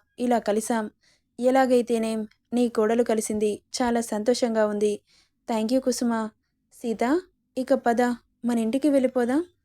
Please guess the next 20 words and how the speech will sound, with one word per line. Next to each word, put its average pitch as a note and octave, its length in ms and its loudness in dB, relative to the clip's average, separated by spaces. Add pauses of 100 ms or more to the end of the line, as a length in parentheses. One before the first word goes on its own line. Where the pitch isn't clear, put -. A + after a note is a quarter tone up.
(520)
నువ్వు B3 160 2
లేకపోతే A#3+ 580 4
నాకు A#3 300 -2 (180)
అస్సలు B3 320 0
బాలేదు A3 440 2
తెలుసా? A#3 360 -2 (580)
అసలేం A#3 480 2
తింటున్నానో, A#3+ 600 0
ఏముంటున్నానో A3 760 0 (340)
నా A#3+ 140 0 (140)
ఆ G#3+ 160 0
దేవుడికే A3+ 480 2
తెలియాలి. A#3 500 0 (720)
ఇక C4 180 -2 (360)
నిన్ను C4 220 4
వదిలి A3+ 420 2 (160)
ఒక్క A#3 220 -2
క్షణం A#3+ 440 -2
కూడా B3 280 2
నేనుండలేను. A3 680 0